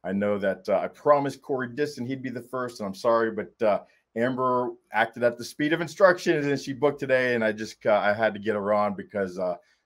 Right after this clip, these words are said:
she's so busy in the world of, of public speaking, consulting, coaching. Couldn't pass up the opportunity. Thank you, Amber. Please check out Amber's information. She's at amber hurdle dot com, Velvet Machete Leadership,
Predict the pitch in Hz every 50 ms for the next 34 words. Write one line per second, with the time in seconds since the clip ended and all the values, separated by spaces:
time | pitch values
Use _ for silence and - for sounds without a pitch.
0 | _ _ - - - - - 120 113 113 104 107 107 101 95 104 104 101 95 95
1 | 92 90 98 98 98 98 95 95 87 - - 92 _ - 101 95 92 92 - -
2 | - 92 87 87 - 92 90 82 - 90 - - 101 90 90 - - 92 90 -
3 | - 110 101 92 - - 101 98 95 95 _ _ _ _ _ _ _ _ _ -
4 | 165 160 143 156 151 120 120 117 - 123 110 - - 110 101 98 - 101 - -
5 | 117 110 104 101 101 101 - - 147 147 147 147 147 139 - 123 123 120 117 117
6 | 120 120 117 127 - - _ _ _ _ _ - 175 226 214 - - 202 165 151
7 | - 160 147 139 - - 123 131 147 160 156 143 139 131 123 117 - - _ _
8 | _ _ _ _ _ - 135 127 - - 139 127 120 120 120 117 - 120 110 120
9 | 117 - 123 117 120 - - - - - 143 165 180 185 170 151 143 131 123 120
10 | - _ _ _ _ - - 127 123 117 117 113 110 101 98 - 120 107 101 87
11 | - _ - 156 165 160 165 165 160 135 - _ _ _ _ _ _ _ _ _
12 | _ - 120 107 92 - 135 139 147 151 139 131 110 113 - - 107 101 - -
13 | - 135 127 123 117 110 98 92 107 135 170 185 196 185 - - 208 202 208 202
14 | - _